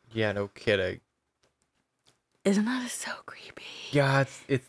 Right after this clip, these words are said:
Speaker 1: the dr-, for some reason, when she said, like, the whole floor was dry, I was like, "That,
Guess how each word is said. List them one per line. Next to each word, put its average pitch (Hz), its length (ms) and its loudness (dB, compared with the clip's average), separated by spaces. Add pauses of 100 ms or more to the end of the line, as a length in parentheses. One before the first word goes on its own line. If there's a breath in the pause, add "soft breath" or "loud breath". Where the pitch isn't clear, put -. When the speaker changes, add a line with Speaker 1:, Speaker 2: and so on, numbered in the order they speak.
Speaker 1:
the 135 100 -2
dr-, - 440 -10
for 131 140 4
some 139 240 8
reason, 131 460 6 (300)
when 117 180 6
she - 80 -6
said, 113 240 4
like, 110 260 4
the 110 140 8
whole 113 200 2
floor 104 280 6
was 104 160 2
dry, 95 340 2
I 104 60 8
was 107 140 4
like, 98 160 0
"That, 101 260 8